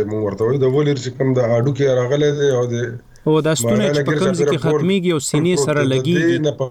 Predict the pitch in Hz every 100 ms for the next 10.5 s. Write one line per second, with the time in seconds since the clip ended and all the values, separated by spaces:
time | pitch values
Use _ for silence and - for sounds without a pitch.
0 | 143 156 - - - 147 - _ _ _
1 | _ - - - - - - - - -
2 | - - - - - - - - - -
3 | - - - - - - - 120 131 139
4 | 139 156 156 151 165 170 123 123 113 76
5 | - - - 131 120 107 - _ _ -
6 | - _ - - - _ _ - - -
7 | - 135 170 185 180 147 - 151 165 156
8 | - 143 135 170 139 143 139 135 147 -
9 | 135 135 160 - - 151 147 131 127 -
10 | 120 131 127 143